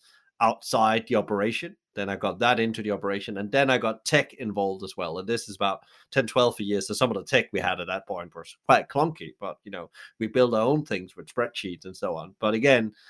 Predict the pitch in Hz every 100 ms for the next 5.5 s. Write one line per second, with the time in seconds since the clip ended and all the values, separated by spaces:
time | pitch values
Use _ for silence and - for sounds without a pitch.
0 | _ _ _ - 143 127 120 - 160 156
1 | 156 123 - 151 180 131 98 110 101 92
2 | 95 98 104 113 113 117 120 139 127 120
3 | 110 113 104 101 98 98 _ _ _ _
4 | 127 127 117 107 135 156 - 127 110 -
5 | - 190 90 80